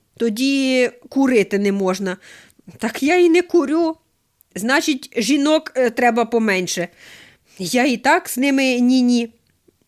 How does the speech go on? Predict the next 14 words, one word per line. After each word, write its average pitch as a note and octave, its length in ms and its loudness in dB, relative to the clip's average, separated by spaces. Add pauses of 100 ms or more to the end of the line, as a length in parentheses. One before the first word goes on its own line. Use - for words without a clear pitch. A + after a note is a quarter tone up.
«Ну, C4+ 1000 -4 (440)
тоді D4+ 300 -2
вам E4 180 0
терміново D#4+ 560 0
треба D#4 340 0
до D4 480 2
психотерапевта». C4 1040 -2 (2000)
Чоловік A3 460 -2
і B3+ 60 -2
дружина G#3+ 460 -2
вже G#3+ 180 -4
двадцять G#3+ 500 -4
років A3 340 -4
разом. E3+ 400 -6